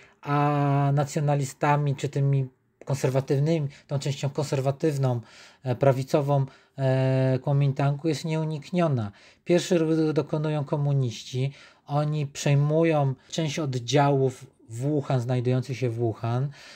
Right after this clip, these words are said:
Próbują przeprowadzić marsz na Kanton, na południe. Zostają zatrzymani i rozbici, a niedobitki tej armii będą później stanowiły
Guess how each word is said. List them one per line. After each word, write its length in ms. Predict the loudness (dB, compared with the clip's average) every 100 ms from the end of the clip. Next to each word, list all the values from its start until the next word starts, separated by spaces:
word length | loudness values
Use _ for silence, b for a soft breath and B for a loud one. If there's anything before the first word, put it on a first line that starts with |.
| B -4
Próbują 420 | -2 2 2 2
przeprowadzić 640 | -6 -6 -2 -2 -4 -6
marsz 300 | -2 -2 -2
na 140 | -4 -6
Kanton, 480 | -2 -2 -2 -2 -2
na 100 | -2
południe. 760 | -2 -2 -2 -2 -2 0 0 -4 B B B
Zostają 400 | -6 0 2 2
zatrzymani 800 | 0 -2 -4 0 2 2 2 2
i 60 |
rozbici, 640 | 2 2 -2 -10 -10 -4 -4 B B -2
a 80 |
niedobitki 540 | 0 2 0 -2 -6 -6
tej 180 | -6 -2
armii 320 | 0 0 0
będą 240 | 0 0
później 240 | -2 -4 -4
stanowiły 800 | -2 -2 -2 -2 0 2 2